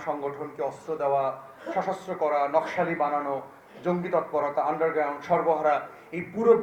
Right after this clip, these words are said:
বলয়ের সাথে কিন্তু পশ্চিমারা জড়িত। নকশালি আন্দোলন বলেন আর সর্বহারাদের অস্ত্র দেওয়া বলেন, অস্ত্রের এই পলিটিক্সটা কিন্তু বামপন্থীদেরকে পশ্চিমারা দিয়েছে। দিয়েছে কেন? এই ফলস বামপন্থী সংগঠনগুলো তৈরি করবার মধ্য দিয়ে যেটা করেছে, তারা লেফট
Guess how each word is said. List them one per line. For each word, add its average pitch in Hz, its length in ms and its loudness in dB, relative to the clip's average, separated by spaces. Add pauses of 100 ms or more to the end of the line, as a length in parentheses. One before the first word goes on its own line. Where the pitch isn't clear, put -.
বলয়ের 190 260 8
সাথে 196 260 -4
কিন্তু 202 540 -4
পশ্চিমারা 175 400 -2
জড়িত। 147 300 -4 (600)
নকশালি 175 360 -2
আন্দোলন 170 420 0
বলেন 165 240 4
আর 165 80 0
সর্বহারাদের 151 580 2
অস্ত্র 147 240 -4
দেওয়া 147 180 2
বলেন, 131 240 -2 (420)
অস্ত্রের 190 380 -2
এই 185 100 -2
পলিটিক্সটা 175 420 0
কিন্তু 175 360 -6
বামপন্থীদেরকে 160 680 -6 (340)
পশ্চিমারা 180 380 0
দিয়েছে। 127 380 -6 (420)
দিয়েছে 180 300 2
কেন? 196 240 2
এই 180 120 -2 (160)
ফলস 202 420 2 (440)
বামপন্থী 196 500 6
সংগঠনগুলো 196 600 -2
তৈরি 185 260 -2
করবার 190 320 0
মধ্য 175 260 -6
দিয়ে 196 140 -6
যেটা 185 180 -6
করেছে, 175 280 -6
তারা 165 160 -4
লেফট 165 240 -2